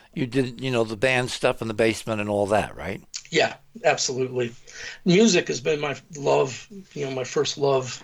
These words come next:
Speaker 2: period, you know, since I've been a child. And, um, so during a band practice, me and the bass player went into the,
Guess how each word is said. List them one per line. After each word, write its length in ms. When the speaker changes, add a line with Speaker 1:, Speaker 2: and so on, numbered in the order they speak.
Speaker 2:
period, 540
you 140
know, 240
since 400
I've 160
been 140
a 60
child. 520
And, 300
um, 320
so 220
during 520
a 80
band 300
practice, 480
me 240
and 100
the 40
bass 260
player 340
went 220
into 240
the, 400